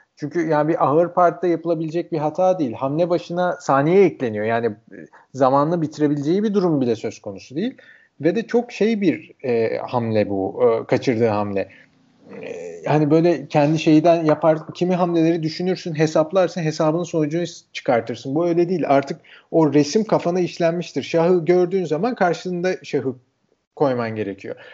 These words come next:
Eğer uzaktan şahı karşılıyorsa yine karşılığında uzakta duruyorsun. Yani bu, e, şey gibi böyle, e, baskette böyle stance'de durmak gibi bir şey. Yani ezbere biliyor olman lazım. Kimsenin sana böyle in-,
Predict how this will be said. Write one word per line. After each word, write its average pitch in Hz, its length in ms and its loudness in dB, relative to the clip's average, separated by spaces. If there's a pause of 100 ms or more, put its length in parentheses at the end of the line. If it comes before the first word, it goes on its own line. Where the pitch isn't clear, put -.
(120)
Eğer 160 340 2 (360)
uzaktan 147 520 0
şahı 165 280 0
karşılıyorsa 147 580 -2
yine 202 260 -2
karşılığında 170 760 -2
uzakta 156 460 -4
duruyorsun. 117 360 -4
Yani 170 200 -2
bu, 185 200 2 (460)
e, 156 180 -4 (840)
şey 220 280 4
gibi 117 320 0
böyle, 156 200 6
e, 147 40 2 (920)
baskette 175 960 2
böyle 196 180 2
stance'de 180 580 -4
durmak 185 360 -2
gibi 185 200 -6
bir 175 60 -8
şey. 185 180 0
Yani 147 200 2
ezbere 160 440 4
biliyor 160 240 6
olman 110 380 -2
lazım. 98 260 -8
Kimsenin 180 400 -6
sana 175 280 -2
böyle 175 220 0
in-, 170 200 -6